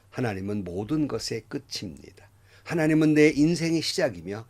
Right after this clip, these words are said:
하나님은 내 인생의 끝입니다. 그러므로 하나님은 내 모든 삶의 기초이시며 하나님은 내 모든 삶의 마지막의 결론입니다.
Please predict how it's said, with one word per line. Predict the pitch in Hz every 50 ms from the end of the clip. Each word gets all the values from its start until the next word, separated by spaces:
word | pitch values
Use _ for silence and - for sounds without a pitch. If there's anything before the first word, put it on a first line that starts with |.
| - _ - -
하나님은 | - 98 87 85 87 90 95 95
내 | 101 98 101
인생의 | 110 123 131 120 131 123 131 139
끝입니다. | - - - - - - - - - 90 71 - - - _ - - _ _ _ _ - _ -
그러므로 | - - 156 170 156 143 135 139
하나님은 | - 156 175 160 160 165 165 160 147
내 | 143 151 147
모든 | 131 110 113 120 135 156 170 175 214 208 180
삶의 | - - 131 123 113 101 92 90 98 117 143 165 170 - - - - - _
기초이시며 | - - - 156 - - - 156 113 90 87 - - 73 69 - - _ _ _ - - - - - - - _ _ _
하나님은 | - 120 113 95 95 92 92 92 95 90
내 | 95 98 98
모든 | 98 95 107 120 131 131 170 170 156
삶의 | - - 113 110 107 107 107
마지막의 | 107 107 113 139 135 165 190 170 139 107 85 - 113 131 151 139 - _ _ _ _ -
결론입니다. | - - 85 82 95 107 120 - - - - - -